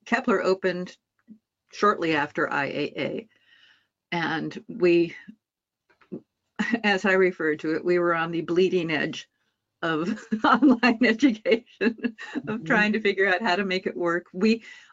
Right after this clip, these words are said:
Speaker 1: our solution at the time was to try have an in-person component, because there, there is that quality of people getting together.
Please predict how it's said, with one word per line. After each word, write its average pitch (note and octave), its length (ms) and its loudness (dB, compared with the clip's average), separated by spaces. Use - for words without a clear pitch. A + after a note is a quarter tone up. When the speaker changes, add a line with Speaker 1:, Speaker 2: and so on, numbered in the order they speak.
Speaker 1:
our A#3+ 360 6
solution G3 640 -2
at G#3+ 140 -10
the - 80 -10
time F#3 640 -4
was F#3 420 -2
to - 120 -10
try F3+ 420 -2
have E3+ 420 -6
an F3+ 260 -6
in-person G3+ 540 -2
component, G#3 580 -6
because G3+ 600 -2
there, A#3 260 6
there A3 320 4
is A#3+ 440 0
that F#3+ 240 -2
quality G3+ 600 -2
of F3 220 -6
people F3+ 320 -6
getting D#3+ 320 -8
together. F3+ 560 -4